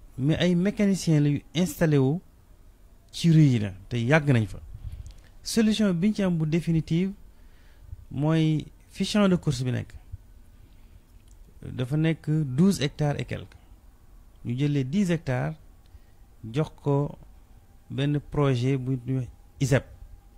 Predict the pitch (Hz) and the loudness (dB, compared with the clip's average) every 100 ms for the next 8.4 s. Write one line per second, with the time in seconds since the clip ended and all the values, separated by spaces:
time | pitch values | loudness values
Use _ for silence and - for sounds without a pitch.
0 | - - - 113 127 123 123 135 127 127 | -20 -20 -14 -8 -6 -6 -4 -4 -6 -6
1 | 127 123 127 123 - 156 143 131 110 107 | -6 -4 -4 -6 -4 -4 -2 -4 -4 -8
2 | - 127 127 - 131 - 123 117 - 151 | -8 -6 -6 -6 -10 -8 -6 -6 -2 -2
3 | 139 131 123 110 110 110 - 120 123 117 | -2 -4 -4 -4 -6 -8 -8 -8 -8 -8
4 | 127 120 123 113 101 - - - - - | -6 -4 -2 -2 -6 -12 -20 -20 -20 -20
5 | - - - - - - 135 135 123 113 | -20 -20 -20 -20 -20 -10 -6 -4 -6 -6
6 | 151 151 135 120 107 104 - - - - | -6 -4 -2 -2 -4 -8 -14 -20 -20 -20
7 | - - - - - - 113 160 180 170 | -20 -20 -20 -20 -16 -12 -2 2 2 0
8 | - 160 147 | 0 0 0